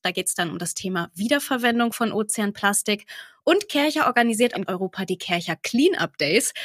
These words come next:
Da ziehen dann Mitarbeiterinnen und Mitarbeiter los und sammeln Müll aus den Gewässern. Ein super vielschichtiges Thema also. Ihr merkt schon, wir haben wieder mal eine Menge zu besprechen. Deshalb splitten wir dieses Thema auch in zwei Folgen.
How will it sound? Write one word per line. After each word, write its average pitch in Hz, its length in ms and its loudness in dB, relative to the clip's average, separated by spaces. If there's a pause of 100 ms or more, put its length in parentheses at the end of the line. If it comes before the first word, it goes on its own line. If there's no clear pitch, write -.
(140)
Da 185 140 0
ziehen 208 260 2
dann 180 160 0
Mitarbeiterinnen 175 720 -2
und 151 160 -6
Mitarbeiter 165 480 -4
los 170 300 -2
und 190 180 -6
sammeln 180 360 0
Müll 170 280 0
aus 185 200 -4
den 170 180 -2
Gewässern. 165 720 -4 (100)
Ein 180 280 -2
super 262 440 2
vielschichtiges 262 680 2
Thema 262 320 4
also. 214 260 4
Ihr 226 140 4
merkt 240 220 2
schon, 240 180 4 (340)
wir 226 200 2
haben 330 200 6
wieder 294 200 4
mal 240 140 6
eine 220 120 2
Menge 269 380 2
zu - 100 -4
besprechen. 226 720 0 (280)
Deshalb 240 380 0
splitten 294 480 2
wir 180 140 -2
dieses 160 300 -4
Thema 165 360 -2
auch 170 160 -4
in 202 140 -4
zwei 202 480 2
Folgen. 156 540 -2